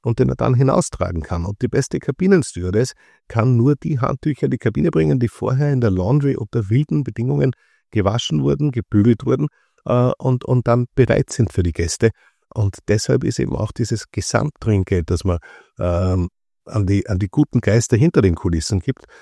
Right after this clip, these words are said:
sehr, sehr wichtig. Die Kellner und die Bartender, die ma-, machen eh meistens extra noch ein bisschen Trinkgeld und freuen sich sehr darüber.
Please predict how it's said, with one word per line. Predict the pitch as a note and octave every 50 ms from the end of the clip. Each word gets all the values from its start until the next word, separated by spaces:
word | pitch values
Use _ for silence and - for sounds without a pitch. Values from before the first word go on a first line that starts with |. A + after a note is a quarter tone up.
| - _
sehr, | - - - - G2 F#2+ F#2
sehr | - A2+ A2 A2
wichtig. | C3 C3 - - - D#2 - - - - - - - _ _ _ _
Die | -
Kellner | - - D#3+ F3 A#3+ G#3+ A2+ D#2+ - -
und | A2 - -
die | F2+
Bartender, | - G#2 - E3 - - G#2 E2+ D#2 D#2 D2 - - - _ _ _
die | - - D3+
ma-, | - - - - _
machen | G2 G2 F2+ - - F2+
eh | F2+ G#2 A#2
meistens | G2 E2+ E2+ F#2 - - - F#2 D#2+
extra | F#2 G2 - - - F#2 F#2
noch | G2 G#2+ E2+
ein | F#2 F#2
bisschen | F2 F2+ F#2 F#2+ F#2
Trinkgeld | E2 F2+ F#2+ F#2+ E2+ - F2+ F2 E2
und | E2+ D#2+
freuen | - - - D#2+ D2+
sich | - - D#2+ -
sehr | - - E2+ D#2
darüber. | E2+ E2 D#2+ - C#2+ C#2 - -